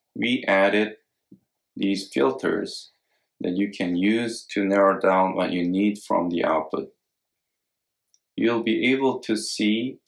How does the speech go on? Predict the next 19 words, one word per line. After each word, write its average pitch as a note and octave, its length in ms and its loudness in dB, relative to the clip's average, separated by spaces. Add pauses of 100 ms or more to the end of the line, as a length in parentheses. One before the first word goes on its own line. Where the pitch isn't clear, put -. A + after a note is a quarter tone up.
(200)
how A2+ 220 4
columns G2+ 600 2
change F#2+ 380 -2
when F2+ 180 -2
you F2+ 100 -2
play G2+ 360 0
with F2 260 -6
this E2 240 -4
filter, - 640 -6 (840)
like - 200 -8
this. - 460 -6 (960)
All - 180 -2
the F2+ 140 0
activities F#2+ 640 -2
are F2+ 260 -2
gone. - 480 -4 (260)
If - 220 -8
I F2 160 0
deselect - 720 -4